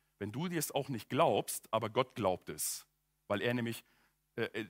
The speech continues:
da keinen Spaß draus gemacht hat, sondern er hat seinen Sohn, Jesus Christus, für deine Sündhaftigkeit und für deine,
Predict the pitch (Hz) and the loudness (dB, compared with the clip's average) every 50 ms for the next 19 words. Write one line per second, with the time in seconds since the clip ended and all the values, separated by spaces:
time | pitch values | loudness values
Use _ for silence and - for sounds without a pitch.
0 | - - - - 113 - - 170 214 - - - 117 107 110 - - 117 110 110 | -10 -8 -2 -2 0 4 4 4 4 4 4 4 4 4 4 2 0 -2 -2 -2
1 | - - 110 98 104 110 - - - 127 - 120 107 104 107 104 - - 104 101 | -2 -4 -2 0 0 0 -2 -2 -4 -4 -2 -2 -2 -2 -2 -4 -4 -4 -4 -4
2 | 101 98 101 110 175 233 185 123 95 82 82 82 - _ _ _ _ _ _ _ | -4 -6 -4 -4 -2 -2 -2 -2 -4 -6 -8 -12 -16 _ _ _ _ _ _ _
3 | _ _ _ _ _ _ _ - 120 113 113 113 107 - - - - - - 120 | _ _ _ _ _ _ _ -6 -4 -2 -2 -4 -4 -6 -6 -4 -4 -4 -4 -6
4 | - - 117 110 101 113 113 160 233 277 247 196 143 117 107 - 185 269 311 - | -6 -6 -6 -2 2 4 4 4 4 2 2 0 0 -2 -2 -4 -4 -4 -4 -2
5 | 147 104 - - - 95 - - - - 104 95 92 90 - 101 104 - - - | -2 -2 -2 -2 -6 -10 -10 -8 -4 0 2 2 2 2 0 -4 -8 -8 -6 -6
6 | 117 104 104 _ _ _ _ _ _ 120 139 202 240 262 208 180 175 | -6 -6 -6 _ _ _ _ _ _ 4 6 6 4 4 4 2 2